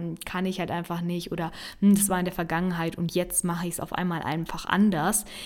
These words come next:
Es ist nicht so einfach, Muster zu unterbrechen und es ist auch nicht so einfach, ein Traumata, das, wo du dir vielleicht gar nicht darüber bewusst bist, zu lösen und einfach aus deinem Leben zu verbannen, sondern du, du darfst dich erstmal wirklich da reinversetzen und nochmal zu gucken, wo reinszenierst du vielleicht bestimmte Traumata.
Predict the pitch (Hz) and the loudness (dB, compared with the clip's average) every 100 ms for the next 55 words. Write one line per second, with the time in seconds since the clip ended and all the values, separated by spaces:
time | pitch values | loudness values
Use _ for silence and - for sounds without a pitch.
0 | - - - _ 196 190 214 - 262 233 | -12 -14 -18 _ 0 2 2 6 6 6
1 | - 190 160 175 - - 175 170 - 156 | 2 0 0 -2 -4 -4 -2 -2 -4 -6
2 | - 160 160 156 165 165 175 170 175 - | -4 -2 -2 -2 -4 -4 -2 -2 -2 -2
3 | - 233 190 - - - - 196 185 - | 0 2 0 0 -2 -2 0 -4 -2 -6
4 | - - 214 214 202 175 170 - 170 170 | -4 -2 2 2 0 -2 -4 -6 -6 -4
5 | 170 170 170 165 - - - - - 107 | -4 -2 -2 -4 -8 -6 -4 -4 -4 -4
6 | - 185 185 180 170 160 - 196 - 175 | -6 -6 -4 -4 -4 -6 -4 -6 -2 -2
7 | 180 - - - - 175 - 185 160 190 | -2 -6 -12 -12 -12 -6 -2 0 0 0
8 | 214 190 180 175 - 170 175 - 165 170 | 2 2 0 -2 -4 -6 -6 -6 -6 -4
9 | 165 160 226 214 - - 160 143 139 - | -2 0 2 2 0 -6 -6 -4 -4 -6
10 | 165 165 165 170 170 175 165 175 175 170 | -6 -4 -4 -4 -6 -6 -4 -2 -2 -4
11 | - - - 190 185 220 247 - - 196 | -16 -18 -8 0 4 4 2 -2 -4 -4
12 | 202 170 190 - 185 175 202 202 202 202 | -2 -4 -2 -2 -2 -2 -4 -2 -4 -2
13 | 175 165 165 214 208 180 170 - 165 170 | -4 -2 -2 -2 -2 -4 -4 -4 -2 -2
14 | 170 180 170 - - 214 175 175 202 196 | -2 -4 -6 -6 -4 -2 -2 0 0 0
15 | 202 208 202 196 196 180 185 - 175 180 | 0 0 2 0 0 -2 -2 -4 -6 -4
16 | 165 - 170 165 160 - 160 160 160 165 | -4 -6 -6 -6 -6 -4 -4 -2 -4 -4
17 | 160 | -4